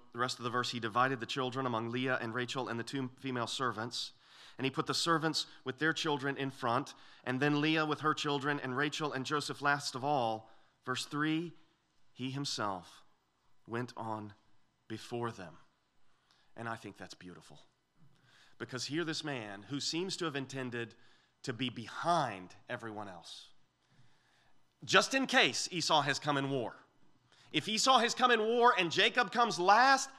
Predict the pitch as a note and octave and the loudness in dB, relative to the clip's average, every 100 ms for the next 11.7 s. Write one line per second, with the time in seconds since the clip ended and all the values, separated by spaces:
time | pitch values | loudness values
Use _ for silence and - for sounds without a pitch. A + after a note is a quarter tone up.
0 | - E3+ A3+ A#3+ F#3 A3 A3 F#3 G#3 F#3 | -6 2 2 2 2 2 2 -4 -4 -2
1 | G3+ F#3 C#3+ G2 - _ _ _ - _ | 0 2 0 -2 -16 _ _ _ -20 _
2 | - _ _ - - A2+ C#3 D#3+ D#3+ D3 | -20 _ _ -20 -12 0 2 2 0 0
3 | D3 D#3 D3+ A#2+ D3 - D3 C#3+ B2+ C3+ | 2 0 -2 -4 -2 -2 -2 -2 -2 -2
4 | D3 D#3 D#3+ D3+ - - G#2+ A#2 C#3 C#3 | 2 4 4 4 -4 -12 -6 -2 2 0
5 | - - - E3 E3 D3+ D#3 E3 B2+ A2+ | 4 4 4 2 2 0 0 0 -2 -4
6 | G3 - E3 E3 - D#3+ D#3 - D#3+ D#3+ | -4 -2 -2 -4 -4 -2 -2 0 -2 -2
7 | E3+ - - - A#2 C3 F#3 D#3+ F#3+ E3+ | -4 -8 -14 -12 0 6 6 6 2 2
8 | F3 F3+ E3 E3 E3+ E3+ E3 - - - | 4 2 2 0 0 -4 -8 -16 -20 -20
9 | - A#2+ E3 F3+ F#3 E3+ D3+ D#3+ E3 - | -14 -8 -6 -4 -4 -4 -6 -4 -4 -4
10 | C#3 B2 C3 C#3 A2 A#2 A2 A#2+ A#2 G2+ | -6 -4 -2 -2 -2 -6 -10 -6 -6 -8
11 | G#2 G2 - - C#3 C3+ - | -10 -14 -10 2 2 2 -4